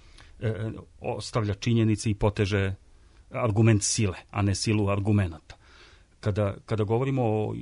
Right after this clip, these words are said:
ruskom iskustvu, zaista Ruska akademija nauka i umetnosti ima jedno stalno telo koje se bori po-, protiv pseudonauke, očigledno,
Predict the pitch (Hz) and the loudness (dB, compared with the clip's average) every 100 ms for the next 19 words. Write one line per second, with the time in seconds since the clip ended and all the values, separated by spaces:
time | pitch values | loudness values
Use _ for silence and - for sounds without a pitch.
0 | - 107 151 - 123 101 - 113 - 123 | -4 2 2 2 0 0 -4 -4 -4 -2
1 | 113 139 110 113 110 104 107 110 107 107 | 0 0 -2 -2 -4 -2 0 0 2 0
2 | 107 104 117 - 101 107 113 110 104 - | 0 0 0 -2 -6 -2 0 0 -2 2
3 | 123 143 104 - 117 147 - 107 104 110 | 2 4 0 -2 -2 -2 -2 -2 0 0
4 | 110 - 95 - 107 104 - - 107 104 | -2 -6 -10 -8 -6 -6 -8 -6 -4 -4
5 | 101 113 156 131 104 104 117 143 143 | -4 -6 -6 -8 -6 -4 -2 0 -2